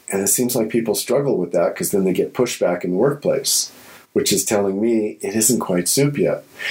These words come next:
You're trying to superimpose a belief system on something, 'cause most businesses are physical constructs. They produce a product or service that has to meet certain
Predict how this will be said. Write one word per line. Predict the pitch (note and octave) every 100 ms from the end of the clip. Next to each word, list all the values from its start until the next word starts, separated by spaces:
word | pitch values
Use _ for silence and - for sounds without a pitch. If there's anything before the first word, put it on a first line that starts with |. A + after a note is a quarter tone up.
| - -
You're | G2
trying | A#2 A2+ G#2+
to |
superimpose | G#2 - A#2+ G#2+ F#2+ G2+ F#2+ G2
a |
belief | E2 F2+ G#2 D3
system | D3 G#2 F2+ - F#2 F#2 F#2+ - - -
on | G2 G2
something, | - G#2+ - G#2
'cause | G2 F#2+
most | A#2+ A#2
businesses | A#2 A#2 A2+ G2 - F#2+ F2+ F2+ - G2
are | G2 F#2 F2+
physical | G#2+ G2 F#2+ F2
constructs. | E2 G#2+ A#2+ - - - - - - - - - - - _ - _ _
They | G2 G2
produce | F#2+ F#2+ G#2+ A2+ F#2+
a |
product | D#2+ G2+ F#2+ F2+ E2+
or |
service | - C3 C3 F#2 F2 - -
that | F#2+ -
has | G2+ F#2+ -
to | G2
meet | F#2+ G#2 -
certain | G#2+ G#2+ A2 G2 F#2